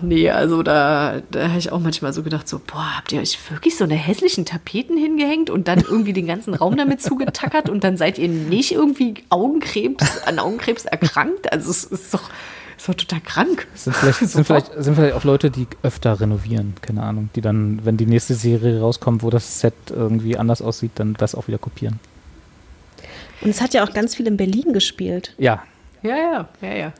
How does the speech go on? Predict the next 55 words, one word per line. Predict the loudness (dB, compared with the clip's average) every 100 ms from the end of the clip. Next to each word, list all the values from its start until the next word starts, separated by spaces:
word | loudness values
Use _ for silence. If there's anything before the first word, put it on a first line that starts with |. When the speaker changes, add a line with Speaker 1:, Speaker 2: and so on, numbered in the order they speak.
| -18 -14 -8
Speaker 2:
Ist | 0
mir, | 0 0 -4 -4
ist | 0
mir | 2
Speaker 3:
Also, |
Speaker 2:
tatsächlich | 4 4 2 4
Speaker 3:
ohne | 4
Speaker 2:
auch | 4
Speaker 3:
dass | 2
es | 0
Berlin | 0 2 4 2
war | 2 -2 -2 0
Speaker 2:
Es | 2
ist, | 4 4
Speaker 3:
in | 4
der | 2
Speaker 2:
stimmt. | 2 0
Speaker 3:
Serie. | 2 0 2
Speaker 2:
<laughs> | 2 2
Ist | 4
mir | 4
tatsächlich | 4 4 4 4
als | 2 2
erstes | 0 2 -2
aufgefallen, | 0 2 2 2 0
als | -2
sie | -2
in | 0 0
diesen, | 2 2 2 2 0
äh, | 2 2 2
in | 2 2
der | 2
Sowjetunion | 2 2 2 2 2 0
im | -2
Frühstücksraum | -2 -2 0 -2 0 2 2
war | 0
und | 0
ich | -4
dachte, | -4
„Moment | -2 -2 -4
mal, | -4
ist | -6
das | -4 -4
nicht, | -6 -8 -20 -20 -20
das | -16
ist | -14
doch |
das | -14 -12
Kino | -6 -6
International. | -6 -10 -8 -4 -2 -4 -6 -20 -16 -6
Speaker 1:
Mhm. | -2 0
Speaker 2:
Das | 2
ist | 0
doch |
die, | 2